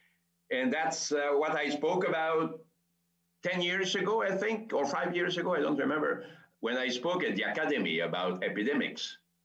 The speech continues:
And then, uh, of course, the reality came to us. But would you start mechanical ventilation in an elderly patient with frailty, with comorbidities?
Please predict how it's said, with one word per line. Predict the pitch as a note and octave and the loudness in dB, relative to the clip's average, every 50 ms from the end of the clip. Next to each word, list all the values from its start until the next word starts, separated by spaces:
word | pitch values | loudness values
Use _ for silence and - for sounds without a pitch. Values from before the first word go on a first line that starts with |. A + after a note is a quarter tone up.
| _ _ _ _ _ _ _ _ - | _ _ _ _ _ _ _ _ -6
And | F2 F2 F2 E2+ | -4 -2 -2 0
then, | G2 A2 A2 A2+ A2 A2+ | -2 -2 0 0 0 0
uh, | A#2+ B2 - A#2 | 0 0 0 -2
of | A2+ G#2+ | -2 -2
course, | - D3+ C#3 C3 B2 A#2+ A2+ - - - - _ _ _ _ _ _ _ _ _ _ _ _ _ _ _ _ _ _ _ _ _ _ _ _ _ _ - | 0 0 2 2 2 0 0 -2 -4 -8 -12 _ _ _ _ _ _ _ _ _ _ _ _ _ _ _ _ _ _ _ _ _ _ _ _ _ _ -12
the | F#2+ G2 A2 G#2+ | -8 -4 -2 0
reality | G#2+ G#2+ A2 A#2+ C#3 D#3+ E3 C3+ A#2+ A#2+ A#2+ - F#2 D2 C#2+ C#2+ - - - | 0 0 0 0 0 0 0 0 0 -2 -2 -2 -4 -6 -6 -8 -10 -12 -12
came | - - E2+ E2 E2 D#2+ D#2+ | -6 -4 -4 -2 -4 -4 -8
to | - - C2+ | -8 -6 -6
us. | C2+ - - - - - - - _ _ _ _ _ _ _ _ _ _ _ _ _ _ _ _ _ _ _ _ _ _ - | -6 -8 -8 -10 -12 -12 -16 -20 _ _ _ _ _ _ _ _ _ _ _ _ _ _ _ _ _ _ _ _ _ _ -2
But | D3+ D#3 D3+ D3+ - - _ - | -2 -2 -2 -4 -10 -16 _ -4
would | E3 G#3 A3 G3+ | -2 0 0 0
you | G#3+ A3 G3 - | 0 0 0 0
start | - - - - A#3 B3 A#3 E3 B2 B2 B2+ B2+ B2 C#3+ | -2 -2 -2 0 2 2 2 2 2 2 0 0 0 0
mechanical | C#3 C#3 C#3 - - F#3 F#3 F3+ F3+ F3+ C#3+ B2+ | 0 0 0 0 0 0 0 0 0 0 0 0
ventilation | B2 C#3 B2+ C3+ C#3+ D3 D#3+ F#3+ G3+ F#3 - - - G#2 G2+ A2 A#2+ - - | 0 0 2 2 2 2 2 0 0 -2 -2 -2 -2 -2 -2 -2 -2 -2 -2
in | C3 C3 C3+ | 0 2 2
an | C3+ C3+ D#3 | 2 2 2
elderly | F#3+ A3+ A3+ G3 D3+ B2 G2+ F#2+ F#2 F#2 | 2 2 2 2 2 0 0 0 -2 -2
patient | F#2+ F#2+ F2 E2 E2 - - F2 - - - - - _ _ _ _ _ _ _ _ _ _ | -2 -2 -4 -4 -4 -6 -8 -10 -14 -16 -20 -20 -20 _ _ _ _ _ _ _ _ _ _
with | - A#2 A#2 - | -4 -4 -4 -2
frailty, | - C#3+ D#3 D#3 D#3 D3+ D#3 C#3 - A2+ F2+ | -2 0 0 2 2 2 0 0 0 -2 -2
with | F2+ F#2+ G2+ G2 - | 0 0 -2 -2 0
comorbidities? | - B2 A#2+ A#2+ A2+ G#2+ - D3+ C#3 D3 D3 D3 - A2 - - - | 0 2 2 2 2 2 0 2 2 2 2 2 0 0 -4 -6 -8